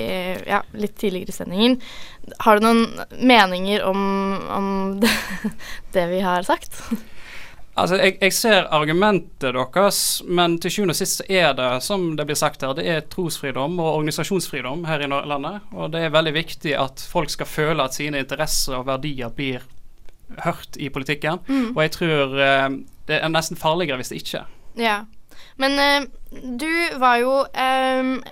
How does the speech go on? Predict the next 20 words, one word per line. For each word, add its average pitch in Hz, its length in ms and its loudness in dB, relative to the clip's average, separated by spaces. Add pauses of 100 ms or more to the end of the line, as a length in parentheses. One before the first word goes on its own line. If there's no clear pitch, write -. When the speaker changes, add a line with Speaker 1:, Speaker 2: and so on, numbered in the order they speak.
(180)
Speaker 1:
delegat 233 640 2
for 214 220 0 (260)
Hordaland 196 520 -4 (140)
K - 140 -6
R 190 80 -4
F - 160 -10
i 214 280 -4
høst. - 420 -6 (160)
Speaker 2:
Jeg 135 80 -4
var 135 140 2
delegat 127 480 -2
på 135 120 -2 (320)
landsmøte, 127 480 -4 (160)
det 160 120 2
ekstraordinære 127 520 0
landsmøtet, 131 520 -2
eh, 127 320 0
a-, - 340 -2
andre 139 260 -2
november 123 400 0